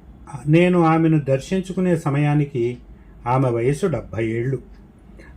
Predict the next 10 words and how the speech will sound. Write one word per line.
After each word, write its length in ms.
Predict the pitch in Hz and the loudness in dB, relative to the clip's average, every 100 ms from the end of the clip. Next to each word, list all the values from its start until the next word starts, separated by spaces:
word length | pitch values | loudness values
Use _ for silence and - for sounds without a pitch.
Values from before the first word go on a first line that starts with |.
| 147 | 2
ఆ 180 | 156 143 | 2 2
గ్రామంలోని 640 | 135 139 185 202 202 202 190 | 0 2 2 0 0 0 0
ఒక 220 | 156 151 | 0 -2
కాళీ 540 | 147 - 131 170 196 | -4 0 2 2 2
మందిరంలో 640 | 185 156 160 170 151 143 180 | 2 2 4 4 4 4 2
ఆమె 260 | 165 139 | 2 0
నివాసం. 460 | 123 110 117 - 101 - - - - - - - | -4 -4 -6 -8 -14 -16 -20 -20 -20 -20 -20 -8
ఆమె 360 | 120 123 151 202 - | -4 0 0 -2 -6
కాళీ 320 | 120 135 170 | -2 4 4
భక్తురాలు. 520 | - 151 - 135 113 | 4 -2 -2 -2 -2